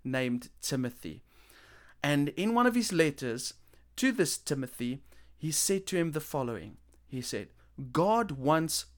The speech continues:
all men to be saved and come to a knowledge of the truth. For there is one God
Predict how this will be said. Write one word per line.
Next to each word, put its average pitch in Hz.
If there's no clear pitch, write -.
all 202
men 151
to 160
be 165
saved 151
and 151
come 208
to 214
a 202
knowledge 185
of 156
the 170
truth. -
For 175
there 175
is 165
one 170
God 110